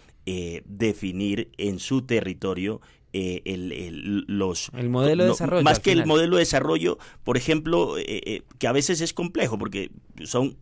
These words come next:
Speaker 1: porque nos toca decidir con actores, eh, de la guerra cómo, cómo, eh, interviene en nuestro territorio para el cultivo de uso de, de, de hoja,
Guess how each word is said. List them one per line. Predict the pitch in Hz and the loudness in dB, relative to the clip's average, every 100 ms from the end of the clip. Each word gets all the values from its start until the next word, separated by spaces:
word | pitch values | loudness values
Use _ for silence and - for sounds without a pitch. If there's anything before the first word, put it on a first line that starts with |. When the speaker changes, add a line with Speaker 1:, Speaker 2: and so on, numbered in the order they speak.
| - - | -20 -6
Speaker 1:
porque | 117 117 | -4 -2
nos | 117 | -2
toca | 147 143 | 0 2
decidir | 156 127 123 131 - - - - | 2 2 2 2 0 -8 -20 -2
con | 123 | 0
actores, | 110 - 131 135 139 - | 2 0 2 2 0 -4
eh, | - 101 | -6 -4
de | 104 101 | -4 -2
la | 98 | 0
guerra | 98 120 - 131 131 - - _ | 2 2 2 0 -2 -10 -20 _
cómo, | 131 131 135 135 131 107 - - - 85 | 4 6 6 4 2 0 -4 -12 -14 -4
cómo, | 123 127 139 135 123 - - - - | 0 2 2 2 0 -8 -20 -10 -2
eh, | 107 104 - | 0 0 0
interviene | 113 107 117 135 | 0 2 2 4
en | |
nuestro | 131 - 98 | 0 -2 -6
territorio | 101 95 120 127 | -4 -2 0 0
para | 127 104 | 0 -2
el | 98 | -4
cultivo | 98 90 117 120 117 | -8 -4 -2 0 0
de | |
uso | 107 113 127 123 117 - - | -2 -2 -2 -2 -4 -8 -4
de, | 104 101 95 101 | 0 0 -2 -4
de, | 95 95 90 - | -6 -4 -6 -8
de | 98 101 95 | -4 -2 0
hoja, | 104 90 113 104 | -2 2 4 2